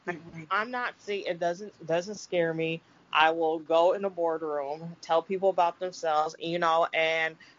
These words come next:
Speaker 2: I will go pick peop-, and then afterwards, I'll make sure that I'll get,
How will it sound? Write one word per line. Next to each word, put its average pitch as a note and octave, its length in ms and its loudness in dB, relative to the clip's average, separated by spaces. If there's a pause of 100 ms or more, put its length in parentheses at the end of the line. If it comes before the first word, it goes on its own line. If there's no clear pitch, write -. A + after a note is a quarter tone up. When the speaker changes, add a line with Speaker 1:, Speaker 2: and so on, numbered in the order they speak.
(100)
Speaker 2:
I D3+ 140 4
will D#3+ 180 0
go D#3 480 2
pick - 260 -4
peop-, F#3+ 260 -4
and E3 220 0
then E3 200 0
afterwards, F3+ 720 0
I'll E3 240 2
make E3+ 220 -6
sure F3 300 -4
that E3 260 0
I'll D3+ 180 -2
get, E3 400 -6